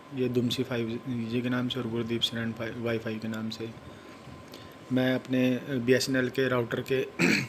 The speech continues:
अम, log-, बीएसएनएल के राउटर में login कर रहा हूँ, वन नाइन टू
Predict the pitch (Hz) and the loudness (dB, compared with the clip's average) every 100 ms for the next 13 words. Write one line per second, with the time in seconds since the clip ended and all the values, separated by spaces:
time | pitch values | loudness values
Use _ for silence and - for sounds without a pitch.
0 | - - - - - - - - - - | -8 -18 -18 -18 -18 -16 -16 -16 -14 -14
1 | - - - - - - 139 131 123 120 | -16 -18 -18 -18 -18 -6 0 4 4 2
2 | 120 123 - - - - - - - - | 0 0 -4 -8 -16 -18 -18 -18 -18 -18
3 | - - - - - - - 131 131 131 | -18 -18 -18 -18 -18 -18 -6 2 4 4
4 | 139 120 131 - 139 120 131 131 135 127 | 2 0 -2 -2 0 4 4 4 2 2
5 | 127 123 117 127 127 123 127 123 123 117 | 4 4 2 2 4 4 4 2 2 0
6 | 120 135 139 123 123 127 127 123 120 127 | 0 -2 -2 -2 2 4 4 2 2 0